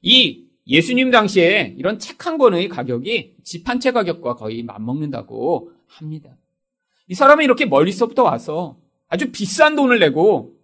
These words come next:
그 성경 말씀을 사서 가며 마차 안에서 그것을 읽으며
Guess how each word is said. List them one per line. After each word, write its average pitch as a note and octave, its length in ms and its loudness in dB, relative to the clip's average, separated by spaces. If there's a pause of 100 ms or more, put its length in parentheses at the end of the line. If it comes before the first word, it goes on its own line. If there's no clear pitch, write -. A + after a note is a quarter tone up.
(260)
그 C#4 260 0
성경 E4 440 0
말씀을 E3 480 -4
사서 A3 340 -8
가며 C3 600 -6 (580)
마차 A3+ 320 2
안에서 C#4 240 0
그것을 B3 300 -4
읽으며 A3 760 -6